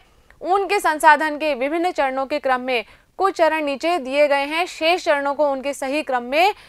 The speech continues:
लिखिए। तो बच्चों, हमने पढ़ा था कि जब ऊन को संसाधित किया जाता है, तो अलग-अलग चरण उसमें काम में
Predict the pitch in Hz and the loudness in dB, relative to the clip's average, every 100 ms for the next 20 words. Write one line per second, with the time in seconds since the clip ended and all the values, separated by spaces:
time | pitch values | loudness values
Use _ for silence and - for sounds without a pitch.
0 | - - 254 - 262 269 247 247 240 247 | -18 -8 -6 -4 0 4 4 2 -2 -2
1 | 285 262 247 247 254 254 254 262 262 240 | 0 0 -2 -4 0 4 6 6 6 4
2 | - _ 311 302 285 277 262 302 269 254 | 0 _ -2 2 2 0 0 -2 -2 2
3 | 254 285 254 262 262 254 247 254 247 247 | 4 4 2 2 4 4 4 4 2 0
4 | 269 269 269 302 294 277 277 254 254 240 | 0 4 4 4 0 -2 -2 -2 -4 -6
5 | 262 262 233 226 277 392 | -8 -4 -4 -2 2 2